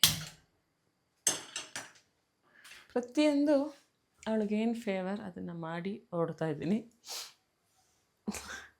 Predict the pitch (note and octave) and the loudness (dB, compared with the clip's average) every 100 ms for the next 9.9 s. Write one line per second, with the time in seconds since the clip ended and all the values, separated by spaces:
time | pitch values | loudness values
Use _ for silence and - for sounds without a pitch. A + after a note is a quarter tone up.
0 | _ - - - - G#3+ G#3+ A#3 A3+ A3 | _ -20 -20 -14 0 4 4 4 2 2
1 | G#3+ G#3 G#3+ A3+ G#3+ G3+ - A#3 A3 F#3+ | 2 2 2 0 -2 0 4 6 6 4
2 | - F#3+ F#3 F#3 G#3 G#3+ G#3+ G3+ F#3+ F#3+ | 2 4 4 6 6 6 4 2 0 -2
3 | G#3 F#3+ G3+ G3+ F#3 F3 - G#3 A3 - | -2 0 0 0 -4 -6 -2 -2 -2 -12
4 | _ _ - _ _ A3 F#3+ F3 F3 F3 | _ _ -20 _ _ -6 -2 0 0 0
5 | F#3+ - - - - - - - G5 - | -2 -6 -18 -20 -20 -20 -10 -4 -4 -4
6 | - - - B5 - - - - - - | -8 -8 -4 2 10 10 10 8 2 -4
7 | - _ _ _ _ _ _ _ _ _ | -8 _ _ _ _ _ _ _ _ _
8 | _ _ _ _ _ _ _ _ _ _ | _ _ _ _ _ _ _ _ _ _
9 | _ _ - G#3 G3+ - F#3+ F3 F3 | _ _ -6 -4 -4 -2 -2 0 -2